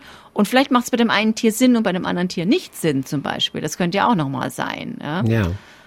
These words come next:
Speaker 2: Und mir fällt auf Anhieb zum Beispiel die Krokodilpopulation ein, die ja aufgrund ihres Leders fast komplett ausgerottet wurde. Da hat sie auch nicht dazu geführt, dass mehr Krokodile in die Wildnis gelassen wurden. Hm.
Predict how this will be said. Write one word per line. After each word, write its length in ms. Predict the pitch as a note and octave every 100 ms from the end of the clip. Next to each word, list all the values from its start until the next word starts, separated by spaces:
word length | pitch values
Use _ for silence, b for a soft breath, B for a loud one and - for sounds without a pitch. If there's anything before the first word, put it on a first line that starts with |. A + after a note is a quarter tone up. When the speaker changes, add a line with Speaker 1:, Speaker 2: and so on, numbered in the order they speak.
| B
Speaker 2:
Und 100 | B2+
mir 120 | C3 B2
fällt 220 | C#3 C#3
auf 100 | B2+
Anhieb 300 | C3 C3 C3+
zum 120 | B2+
Beispiel 280 | A2 A2 -
die 80 | G#2
Krokodilpopulation 1200 | - A#2 A2 G2+ E3 - G2+ F#2+ F#2+ - G#2+ G#2
ein, 340 | - A2 C3
die 100 | D3+
ja 180 | C3 A2+
aufgrund 480 | A2+ - - A2+ A2
ihres 280 | A2+ G#2+ G2
Leders 720 | A#2+ E3+ G#3+ F2 B2+ - - - _ _ _ _ _
fast 360 | - A2+ -
komplett 300 | - G#2 A2+
ausgerottet 720 | G#2+ A2+ - A2 G#2 G#2 F#2+
wurde. 160 | A2+ A2+
Da 160 | A#2 A2+
hat 100 | -
sie 80 |
auch 60 | A#2+
nicht 180 | C3+ -
dazu 180 | A2+ A2
geführt, 340 | A2 - A#2
dass 120 | A2+
mehr 140 | - A2
Krokodile 500 | - A2 A2 A2+ G#2+
in 80 | A2
die 100 | G#2+
Wildnis 320 | A2 A2 A#2
gelassen 400 | - G#2+ - G2+
wurden. 180 | F#2 - - _ _ -
Hm. 280 | - - -